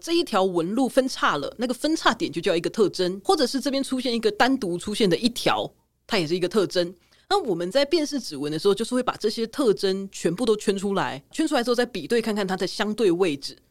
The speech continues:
是不是一样的。那在台湾的指纹鉴定呢，我们是抓十二个特征点相同的时候，我们就视为同一枚指纹。这个标准其实是跟美国是一样的。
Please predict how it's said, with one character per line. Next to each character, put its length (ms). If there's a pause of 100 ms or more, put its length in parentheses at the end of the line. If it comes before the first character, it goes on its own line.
(240)
是 140
不 80
是 280 (140)
一 120
样 200
的。 180 (120)
那 100
在 60 (120)
台 180
湾 280
的 260
指 220
纹 260
鉴 220
定 160
呢， 140
我 100
们 160
是 220
抓 280
十 300 (100)
二 180
个 120
特 180
征 200
点 120
相 220
同 180
的 80
时 160
候， 300 (160)
我 100
们 80
就 80
视 140
为 100
同 160
一 40
枚 120
指 200
纹。 160
这 80
个 80
标 180
准 100
其 120
实 100
是 100
跟 220
美 220
国 180
是 100
一 100
样 200
的。 100